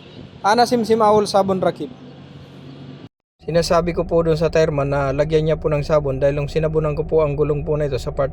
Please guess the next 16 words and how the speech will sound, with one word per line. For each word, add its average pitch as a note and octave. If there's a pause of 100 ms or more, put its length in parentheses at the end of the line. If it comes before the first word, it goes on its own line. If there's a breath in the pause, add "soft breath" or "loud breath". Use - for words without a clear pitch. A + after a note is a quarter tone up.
po C#3
na C#3+
ito, C3+
ay C3
may D3
nakita D3
nga C#3
po C3
ako C#3+
na C3+
maliit C3
na B2
butas. B2 (480 loud breath)
Hindi C3
ko -
po -